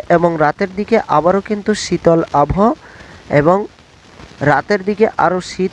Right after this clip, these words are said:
কিছুটা হলেও বৃদ্ধি পেতে পারে বলে জানানো যায়। দেখতেই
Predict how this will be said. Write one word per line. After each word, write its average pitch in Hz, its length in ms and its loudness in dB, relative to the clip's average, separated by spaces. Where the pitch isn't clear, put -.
কিছুটা 220 360 0
হলেও 196 320 4
বৃদ্ধি 156 340 0
পেতে 160 260 0
পারে 190 280 2
বলে 190 160 2
জানানো 113 360 -2
যায়। - 220 -8
দেখতেই 196 320 2